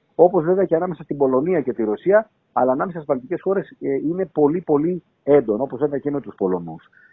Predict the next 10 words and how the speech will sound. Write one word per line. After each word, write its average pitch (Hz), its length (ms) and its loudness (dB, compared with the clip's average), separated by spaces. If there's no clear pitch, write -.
Οπότε, 185 640 6
<clears throat> 120 320 -14
το 127 120 2
Καλίνιγκραντ, 120 640 2
που 120 140 -4
είναι 180 160 -4
μια 190 240 -2
περιοχή 139 680 -2
η 123 120 -4
οποία 147 540 2